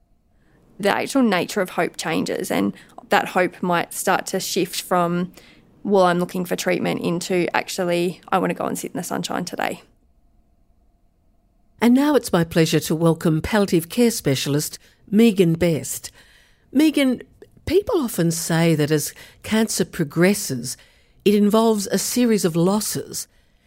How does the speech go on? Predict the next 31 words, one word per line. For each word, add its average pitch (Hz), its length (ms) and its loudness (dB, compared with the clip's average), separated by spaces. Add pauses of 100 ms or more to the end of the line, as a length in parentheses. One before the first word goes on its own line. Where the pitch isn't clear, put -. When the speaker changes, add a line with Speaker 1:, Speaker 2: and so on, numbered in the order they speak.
(280)
Speaker 2:
Can 311 180 0
you 427 120 2
tell 202 300 2
us 233 160 0
about 180 300 -2
some 180 260 0
of 165 100 0
the 165 100 4
things 165 280 0
people 170 260 0
may 156 200 2
lose? 151 560 2 (480)
And 214 160 4
then 254 140 6
in 233 120 6
your 294 220 6
experience, 151 680 0 (180)
how 392 200 -2
do 320 240 2
people 165 380 -2
maintain 175 560 0
hope? 190 460 -2 (800)
And 254 140 8
is 254 80 4
it 254 100 4
important 240 600 2
to 214 100 0
try 214 240 2
to 190 80 2
do 208 280 2
so, 151 420 -4